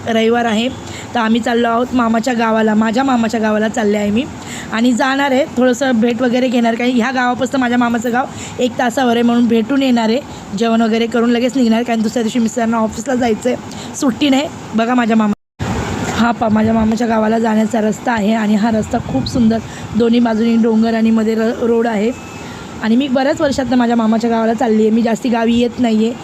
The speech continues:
आणि मामाला पण इकडे मुंबईला मामा जास्ती येत नाही, कारण त्यांची शेतीची कामं असतात आणि गावच्या लोकांना कसं उन्हाळा असो, पावसाळा असो, बाराही महिने त्यांची शेतीची कामं असतात, त्याच्यामुळे मामाही इकडे जास्ती येत नाही आणि मीही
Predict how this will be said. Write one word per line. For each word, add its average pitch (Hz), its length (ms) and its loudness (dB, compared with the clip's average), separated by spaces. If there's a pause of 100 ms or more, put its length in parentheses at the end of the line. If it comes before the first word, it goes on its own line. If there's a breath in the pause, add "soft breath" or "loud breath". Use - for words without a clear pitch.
(260 loud breath)
आणि 226 300 -2 (380)
मामाला 240 340 2
पण 262 140 -4
इकडे 254 160 2
मुंबईला 247 400 2
मामा 240 240 0
जास्ती 233 280 -2
येत 240 240 0
नाही, 233 200 0 (360 loud breath)
कारण 226 160 2
त्यांची 254 260 0
शेतीची 240 380 0
कामं 240 380 0
असतात 220 280 -4
आणि 233 140 0
गावच्या 240 340 0
लोकांना 254 300 0
कसं 247 280 0 (320 loud breath)
उन्हाळा 254 280 4
असो, 254 200 0
पावसाळा 254 380 0
असो, 233 160 0
बाराही 240 340 0
महिने 262 240 4
त्यांची 220 260 0
शेतीची 240 360 -2
कामं 233 380 0
असतात, 233 220 -4 (360 loud breath)
त्याच्यामुळे 240 320 2
मामाही 247 380 2
इकडे 254 220 0
जास्ती 247 280 0
येत 247 160 0
नाही 262 140 0
आणि 247 180 4
मीही 254 240 4